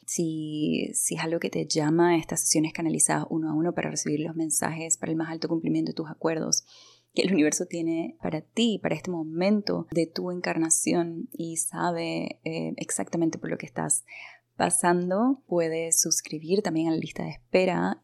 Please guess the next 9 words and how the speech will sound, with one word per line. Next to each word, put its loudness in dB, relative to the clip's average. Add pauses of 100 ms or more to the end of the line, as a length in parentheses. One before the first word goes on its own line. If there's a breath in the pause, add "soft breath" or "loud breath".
para 4
tener 4
prioridad -2
una 8
vez -2
abran -2
los -4
cupos -2
para -2